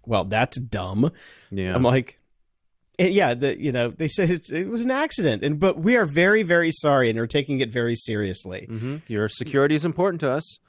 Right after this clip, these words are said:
Speaker 1: Sorta. <laughs> This guy not suing us is more important.
Speaker 2: Right, <laughs> right.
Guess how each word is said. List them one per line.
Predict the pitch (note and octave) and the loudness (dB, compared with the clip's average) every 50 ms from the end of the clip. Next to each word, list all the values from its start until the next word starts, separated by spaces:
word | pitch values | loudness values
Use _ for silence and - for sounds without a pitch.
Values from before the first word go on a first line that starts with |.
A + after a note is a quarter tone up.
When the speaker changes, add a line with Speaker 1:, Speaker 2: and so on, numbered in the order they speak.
| _ _ _ - - | _ _ _ -16 -10
Speaker 1:
Sorta. | - - - - F3+ C3+ A2+ A2 B2 D#3 - _ - C3+ A2+ - - | -6 -4 0 2 4 4 4 2 0 0 -4 _ -10 -10 -6 0 0
<laughs> | G3+ - - D3+ G#3+ - - F#3+ E3+ - _ - D#3+ - _ _ - - - - | 2 2 4 2 2 2 0 -2 -4 -4 _ -6 -8 -8 _ _ -10 -10 -6 -2
This | - D#3+ E3 - | 0 0 0 2
guy | - F#3 F3 E3 | 2 2 4 4
not | D#3+ D#3 D3 - | 4 2 2 2
suing | - - G3+ G3+ E3+ C3 B2 | 2 2 4 4 4 2 2
us | B2 - C#3+ | 0 0 -2
is | C3+ D#3 | -2 -2
more | E3 E3 D#3+ C#3+ | 0 0 0 0
important. | B2 A2 G#2+ A2+ A2 G#2 - F#2 F#2 G2 - - | 0 -2 -4 -8 -10 -10 -10 -12 -12 -14 -12 -2
Speaker 2:
Right, | - C3+ A#2+ A2 G#2+ - | 0 2 2 2 0 -4
<laughs> | - _ | -2 _
right. | D3 - - - C#3 | 0 0 0 -4 -10